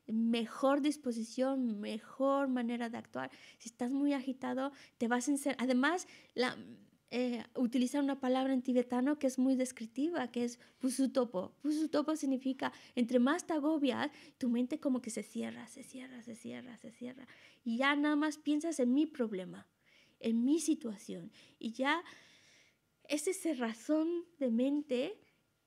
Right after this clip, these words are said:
nos hace daño porque ya dejando, ay, no ayudamos a los demás o lo que sea de eso,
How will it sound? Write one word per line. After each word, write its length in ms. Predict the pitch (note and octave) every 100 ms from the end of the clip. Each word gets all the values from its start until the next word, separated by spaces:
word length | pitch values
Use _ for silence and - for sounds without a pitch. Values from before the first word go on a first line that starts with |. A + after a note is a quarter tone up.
| -
nos 360 | G3 B3 A3+ C4+
hace 340 | D#4 - E4+
daño 420 | C#4+ C#4+ C#4+ D#4
porque 720 | D4 C4 B3 B3 A#3+ A3+ A3 A3 _ _ _ _ - -
ya 180 | C4 F#4 F#4+
dejando, 1040 | C4 C#4+ C4+ - D4+ D#4 D4+ A#3+ B3 - -
ay, 140 | - B3
no 120 | B3+
ayudamos 440 | B3 A#3+ A3+ A#3
a 60 | A3
los 160 | G#3 F#3
demás 340 | A3+ E4 D#4+
o 40 |
lo 140 | C#4 C#4
que 100 | D4+
sea 160 | F4
de 120 | D#4 A3+
eso, 200 | A3